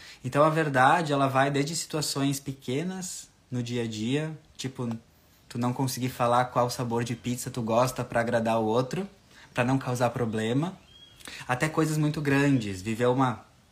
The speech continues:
grande mentira, talvez, no seu relacionamento, na sua orientação sexual,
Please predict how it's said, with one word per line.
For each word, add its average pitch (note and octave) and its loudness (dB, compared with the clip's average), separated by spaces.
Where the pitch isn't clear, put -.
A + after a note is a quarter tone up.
grande B2+ 2
mentira, A#2+ 0
talvez, G#2+ -4
no G#2 -8
seu G#2 -6
relacionamento, A2 -2
na A#2 -4
sua A#2 -2
orientação G#2+ -2
sexual, A#2 2